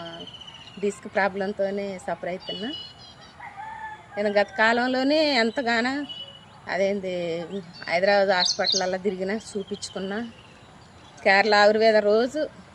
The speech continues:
నేను పద్దెనిమిది వందలు పెట్టి పదిహేను రోజులు చేయించుకున్నా. అయినా ఎంత మాత్రం కూడా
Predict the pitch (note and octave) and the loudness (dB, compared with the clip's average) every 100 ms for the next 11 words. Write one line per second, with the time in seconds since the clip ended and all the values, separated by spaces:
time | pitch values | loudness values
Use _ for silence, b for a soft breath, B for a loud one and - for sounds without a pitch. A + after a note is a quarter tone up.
0 | - - - - - - G3+ G3+ G3+ G3+ | -20 -20 -20 -20 -20 -12 -2 0 2 0
1 | G3 G3+ G3 G3 G#3+ F#3+ F#3 A#3+ D4+ - | 2 2 2 0 0 -2 -4 -6 -6 -8
2 | - - - - - - - - G3+ G#3 | -20 -20 -20 -20 -20 -20 -20 -2 2 4
3 | G#3+ G#3 G#3+ A#3+ G3+ G3 - - F#3 F#3 | 6 6 4 2 -2 -4 -8 -10 -2 0
4 | G3+ B3+ G#3 G3+ G#3 G3 F#3+ F#3+ G3 | 0 0 -2 -4 -4 -4 -4 -4 -4